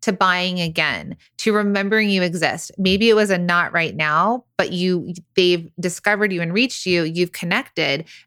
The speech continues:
And then it's the same with Mina's dress, right? Oh, they saw it. Or, like, let's say me, I still haven't bought my first Farm Rio. So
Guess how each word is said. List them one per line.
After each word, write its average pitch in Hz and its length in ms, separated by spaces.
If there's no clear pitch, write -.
And 196 160
then 190 120
it's 185 160
the 190 80
same 196 220
with 185 160
Mina's 160 320
dress, 165 400
right? 165 300
Oh, 240 200
they 185 140
saw 214 320
it. - 80
Or, 202 140
like, 196 180
let's 226 140
say 202 160
me, 135 320
I 185 80
still 202 160
haven't 190 160
bought 147 180
my 147 80
first 147 260
Farm 135 200
Rio. 120 280
So 196 440